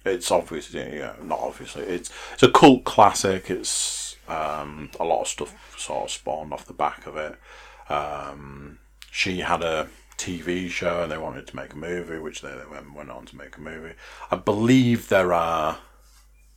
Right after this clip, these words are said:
sequels, um, and other such things. She was very popular. Um,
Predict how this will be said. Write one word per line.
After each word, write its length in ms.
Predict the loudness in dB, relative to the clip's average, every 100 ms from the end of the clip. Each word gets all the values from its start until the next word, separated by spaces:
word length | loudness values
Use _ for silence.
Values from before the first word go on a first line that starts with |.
| _
sequels, 1200 | -8 -4 -2 -4 2 10 10 10 8 4 2 -8 -18 -20 -20 -20 -12 -6
um, 480 | -6 -4 -8 -6
and 140 | -2 2
other 320 | 2 4 2
such 340 | 2 0 0
things. 760 | 0 -2 -2 -6 -6 -4 -6 -6
She 280 | -10 -8 -8
was 500 | -8 -10 -8 -10 -12 -16 -20 _ _ _
very 180 | -4 -4
popular. 760 | -6 -8 -8 -12 -10 -8 -10 -14 _ _ -20 -20 -20 -20 -20 -20 -8
Um, 720 | -4 -4 -6 -8 -12 -14 -18